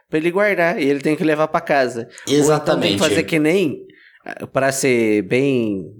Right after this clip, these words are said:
Speaker 1: bem careta, que nem o povo fala, mas é super engraçado, a gente faz que nem a cena do Harry Potter. Começa a mandar cópia do pedido de impeachment pra casa do Arthur Lira. O que que vocês acham?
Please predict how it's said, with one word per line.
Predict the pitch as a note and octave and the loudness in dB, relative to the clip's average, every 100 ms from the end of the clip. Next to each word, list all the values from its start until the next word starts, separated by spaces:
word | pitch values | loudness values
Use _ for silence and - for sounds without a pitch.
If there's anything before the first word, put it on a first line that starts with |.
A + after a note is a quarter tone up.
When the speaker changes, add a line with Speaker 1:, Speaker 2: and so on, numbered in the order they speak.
| - | -18
Speaker 1:
bem | G2 A2 A2 G#2 F#2+ - - _ | -4 -4 -2 -6 -8 -12 -18 _
careta, | - A#2+ A2 D3 D3+ G#2+ | -2 0 2 2 0 -4
que | - | -2
nem | A2 | 0
o | A2 | -2
povo | A2 G#2 G2+ | 0 -2 -2
fala, | - C3 C3+ A2+ - - - - - - | -2 0 2 0 -4 -14 -20 -20 -20 -6
mas | A#2 A2+ A#2 | -2 0 0
é | A#2 | 0
super | - C3+ C#3+ | 0 -2 -2
engraçado, | B2+ A#2 G#2+ G#2+ C3+ C#3+ C3 A#2 - - - | 0 0 0 0 0 2 0 -4 -14 -20 -12
a | C#3 | -8
gente | A#2+ | -2
faz | D3+ D3+ | -2 0
que | D#3 | 0
nem | D#3+ | 0
a | |
cena | D#3+ E3 D#3 | 0 0 0
do | D3+ | 0
Harry | D#3 D#3 D#3 | 0 0 0
Potter. | B2 G#2+ G#2 G2 - - - _ | -2 -2 -8 -10 -16 -20 -20 _
Começa | A#2 B2 B2 | -2 0 0
a | |
mandar | C3+ C3+ C3 C3+ - | 0 2 2 -2 -2
cópia | - C#3+ C#3+ | -4 -2 -2
do | C3+ | -4
pedido | C3 C3+ B2+ B2+ | -2 0 0 0
de | B2 B2+ | 0 0
impeachment | B2+ B2+ C3+ C#3 C3+ | 0 -2 -2 -2 0
pra | C#3 C3+ | -2 -2
casa | D#3+ E3+ F3 | -2 -4 -2
do | |
Arthur | E3 D#3+ F3 D#3 | -2 0 0 0
Lira. | G2 F#2+ F2+ | 0 -4 -6
O | - | -6
que | - | -6
que | G#2+ | -2
vocês | G#2+ F2+ | 0 0
acham? | - - | -2 -6